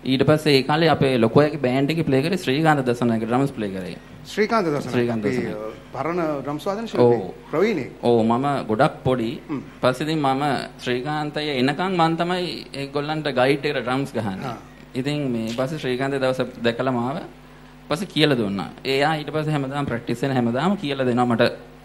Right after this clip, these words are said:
Speaker 1: මේ මෙහෙම ෆුට් වර්ක්ස් එහෙම කී කිය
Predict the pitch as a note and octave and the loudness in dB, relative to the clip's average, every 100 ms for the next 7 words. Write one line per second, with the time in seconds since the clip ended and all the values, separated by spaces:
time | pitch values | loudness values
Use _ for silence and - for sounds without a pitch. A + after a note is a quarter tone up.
0 | - - - B2 A#2+ A#2+ A#2 A#2 A#2 - | -20 -20 -2 2 2 2 0 -2 -2 -6
1 | - D#3 - A2 G#2+ A#2 A#2+ B2 A#2+ A#2+ | -4 -4 -2 -2 -2 -4 -10 -6 -2 0
2 | B2 A2+ A#2 D3+ | 0 -4 -2 -4